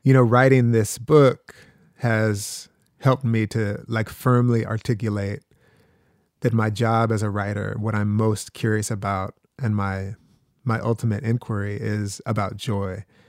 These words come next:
I think joy and love are sort of pretty much the same thing. That's my question.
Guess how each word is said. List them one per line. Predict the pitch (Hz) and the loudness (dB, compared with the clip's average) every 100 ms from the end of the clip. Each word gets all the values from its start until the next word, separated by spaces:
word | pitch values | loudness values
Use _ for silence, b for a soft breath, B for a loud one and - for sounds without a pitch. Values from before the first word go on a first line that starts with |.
| b b b b | b b b b
I | 135 | -6
think | 123 120 | -2 0
joy | 113 107 | 0 0
and | 104 98 | 0 -4
love | 95 95 101 | -4 -6 -8
are | 101 110 | -8 -8
sort | - 101 | -8 -8
of | 98 - _ _ - | -10 -14 _ _ -4
pretty | 110 | 0
much | 101 98 - | 0 -4 -8
the | 107 | -10
same | - 101 | -8 -10
thing. | 98 113 107 107 b b b b b b b _ | -8 -8 -8 -8 b b b b b b b _
That's | 123 127 - | -4 -2 -2
my | 101 98 | -4 -4
question. | - 113 - 110 101 | -4 -4 -4 -10 -10